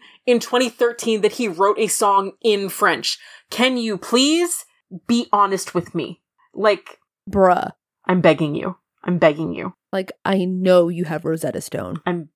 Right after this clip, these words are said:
Speaker 2: Don't even.
Speaker 1: hands and knees begging. Anyway, that fucking,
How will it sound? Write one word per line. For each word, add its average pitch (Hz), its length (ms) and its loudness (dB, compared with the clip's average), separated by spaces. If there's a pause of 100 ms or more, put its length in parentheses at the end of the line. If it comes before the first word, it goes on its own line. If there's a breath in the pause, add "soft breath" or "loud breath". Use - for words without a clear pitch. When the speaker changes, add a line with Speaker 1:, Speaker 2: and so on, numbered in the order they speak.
Speaker 2:
Don't 190 220 4
even. 160 320 -4
Speaker 1:
hands 202 340 0
and 190 160 2
knees 175 240 -2
begging. 151 480 -2 (340)
Anyway, 165 400 0 (440)
that 208 240 4 (1120)
fucking, 190 580 0